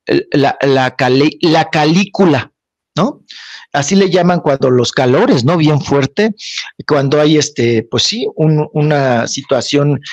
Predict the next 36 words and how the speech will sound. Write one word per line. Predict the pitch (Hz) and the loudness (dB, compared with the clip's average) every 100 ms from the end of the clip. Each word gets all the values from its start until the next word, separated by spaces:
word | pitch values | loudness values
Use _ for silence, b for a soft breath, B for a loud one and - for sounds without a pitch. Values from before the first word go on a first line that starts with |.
| B _ | B _
cal-, | 185 160 170 - _ _ _ | 0 2 0 -4 _ _ _
calucular, | 185 190 175 - 170 165 175 - | 0 2 2 0 2 2 2 0
calicular, | 170 160 - 151 151 196 - - B B - | -2 -2 0 2 2 2 -2 -8 B B -2
ujú, | 127 180 - _ | 2 2 0 _
ca-, | 185 - - | -4 -4 -2
canicular, | 180 175 - 156 165 233 - - - | 0 2 2 2 2 0 -4 -12 -4
de | 139 | 0
la | 127 | 0
canícula, | 120 139 165 - 170 220 - | 0 0 0 2 2 2 0
pues | 131 | -2
mucho | 127 143 - | 0 0 0
calor. | 156 208 - 247 B B B B | 0 0 0 -6 B B B B
La | - 170 | -2 0
canícula | 208 214 233 - 247 240 240 | 0 0 0 0 2 2 2
se | 202 | 2
dio | 175 202 | 2 4
allá | 202 190 | 2 2
en | 190 | 2
Río | 185 190 | 2 2
de | |
Janeiro, | 180 208 220 208 214 B B B | 2 2 4 2 0 B B B
el | 175 - | -2 0
concierto | 175 160 - 185 175 - 165 | 0 0 0 0 0 2 2
de | 147 143 143 _ 160 - - | 2 0 -4 _ -8 -8 -6
Taylor | 220 170 170 165 170 | 0 2 2 2 2
se | - 147 | 0 0
llevaba | 135 139 151 | 2 2 2
a | 160 | 0
cabo | 208 180 185 196 B B B B B _ | 0 2 0 -2 B B B B B _
y, | 214 226 247 254 262 - - | 2 2 4 4 2 -2 -6
pues, | 165 - | -4 -2
había | 131 131 - | 0 0 2
un | 160 | 2
montononal | 160 147 147 135 139 139 143 160 180 | 2 0 -2 -2 0 0 0 0 0
de | 156 | -2
gente | - 175 180 - 226 226 | 0 -2 -4 -4 -4 -4